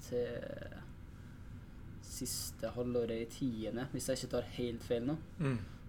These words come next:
Speaker 1: Og da gikk jeg til, over til, til K B K og rekruttlaget, og så startet jeg faktisk, det var litt benksliting og litt sånn, eh, der.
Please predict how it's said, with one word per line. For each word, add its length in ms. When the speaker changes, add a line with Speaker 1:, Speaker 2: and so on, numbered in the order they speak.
Speaker 1:
Og 120
da 120
gikk 200
jeg 180
til, 420
over 220
til, 180
til 100
K 100
B 100
K 140
og 440
rekruttlaget, 720
og 140
så 220
startet 560
jeg 80
faktisk, 400
det 100
var 420
litt 240
benksliting 680
og 260
litt 160
sånn, 240
eh, 320
der. 300